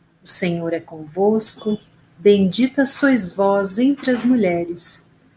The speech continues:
e bendito é o fruto do vosso ventre, Jesus. Santa Maria,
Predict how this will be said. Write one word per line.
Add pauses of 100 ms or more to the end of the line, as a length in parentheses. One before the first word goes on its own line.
(140)
e
bendito
é
o
fruto
do
vosso
ventre,
Jesus. (680)
Santa
Maria,